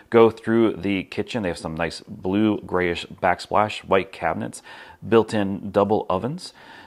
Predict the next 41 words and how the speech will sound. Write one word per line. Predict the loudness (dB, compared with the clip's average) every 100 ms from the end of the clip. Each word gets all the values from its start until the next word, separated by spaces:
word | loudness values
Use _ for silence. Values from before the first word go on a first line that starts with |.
| _
We'll | 0 0
pass | 0 0 6 6 6
the, | 0 0 0 -2
uh, | -4 -6
kitchen | -4 -4 -4 -6 -8 -6
into | -6 -6 -4 -4 -4
the | -4 -6 -6
dining | -6 -2 -2 -2
room. | -4 -6
The | 0
dining | 0 2 0
room's | -2 -4
got | -6 -6
this | -8
really | -6 -6 -6
cool | -6 -6
chandelier | -4 -6 -4 -4 -4
coming | -4 -8 -6
down. | -4 -4
It's | -6
a | -12
table | -6 -4 -4
for | -4 -4 -4 -10 -20
six | -10 -2 -2
people | -2 -6 -4 -2 -4
to | -6 -6 -6 -8 -14 -14
enjoy | -10 -8 -2 -2 -2
a | -6
meal | -8 -4 -2
around. | 0 2
Now, | 2 0 0
what's | -2 2
really | 2 2
nice | 0 -2
is | -2
on | -2 -4
the |
back | 0 0 2 0
of | -4
this | -6
home, | -4 -4